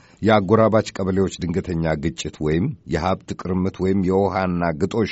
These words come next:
ሽሚያ መቆራቆስ አይደለም። እንዲህ አይነት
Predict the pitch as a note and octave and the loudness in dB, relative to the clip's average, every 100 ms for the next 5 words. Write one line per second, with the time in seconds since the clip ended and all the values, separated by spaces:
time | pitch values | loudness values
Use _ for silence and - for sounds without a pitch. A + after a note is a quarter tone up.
0 | - - A2 G#2 E2+ C2 _ _ _ - | -6 -6 -2 0 0 -2 _ _ _ -10
1 | D#2 - D2+ D2+ - - D#2+ C#2+ C#2 C2 | -10 -6 -4 -2 -4 -8 -6 -4 -4 -6
2 | A1+ - _ _ - - - - G#2 D#3 | -8 -12 _ _ -20 -20 -20 0 6 8
3 | C#3+ G#2 A#2 | 8 8 4